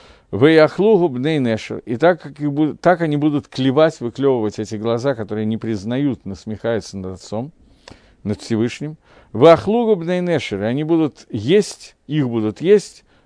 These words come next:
бней нешер, то есть сыновья орлов. Мидатейха в гефев,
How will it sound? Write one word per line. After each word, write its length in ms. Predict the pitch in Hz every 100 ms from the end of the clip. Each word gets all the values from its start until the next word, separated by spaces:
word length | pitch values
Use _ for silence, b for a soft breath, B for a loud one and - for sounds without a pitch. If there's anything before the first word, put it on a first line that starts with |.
| -
бней 340 | 107 139 160
нешер, 480 | 131 175 170 175 160 b b b -
то 140 | 147
есть 400 | 151 139 - - _ _ _ _ _
сыновья 540 | - 120 123 123 143 135
орлов. 260 | 104 80 - _ _ _ _ - b b b b b b _ _ _ _ _ -
Мидатейха 720 | 120 151 160 - 247 226 202
в 100 | 135
гефев, 480 | 135 117 - -